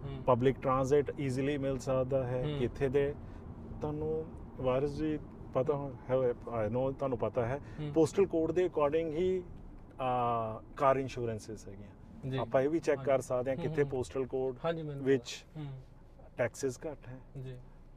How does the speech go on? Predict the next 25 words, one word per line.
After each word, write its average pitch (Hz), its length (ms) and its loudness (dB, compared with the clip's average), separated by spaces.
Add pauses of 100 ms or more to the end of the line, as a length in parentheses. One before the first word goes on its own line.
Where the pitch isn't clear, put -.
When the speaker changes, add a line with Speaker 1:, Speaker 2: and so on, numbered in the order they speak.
(100)
Speaker 2:
ਇੰਸ਼ੋਰੈਂਸਸ 135 720 0
ਘੱਟ 139 220 -4
ਹੈ। 127 140 -12 (100)
Speaker 1:
ਹੂੰ। 139 100 -6
Speaker 2:
So 202 120 -2
ਹਰ 220 220 0
ਚੀਜ਼ 208 400 -6
ਆਪਾਂ, 165 360 -2
ਹਰ 185 160 -2
ਫੈਕਟਰ 180 460 -4
ਦੇਖਣਾ 113 360 -4
ਪੈਂਦਾ 92 280 -12
ਹੈ। 78 80 -20 (720)
Speaker 1:
ਬਿਲਕੁਲ। 113 480 -14
Speaker 2:
ਬਰੈਂਪਟਨ 135 580 0
ਵੀ 190 120 4
ਐਸਾ 156 340 2
ਹੈ 156 120 -2
ਵੀ 175 120 4
ਬਰੈਂਪਟਨ 160 640 0
ਵੀ 170 140 4
ਬਹੁਤ 135 360 4
ਫੈਲ 117 300 2
ਚੁੱਕਿਆ 98 300 -10
ਹੈ। 90 80 -12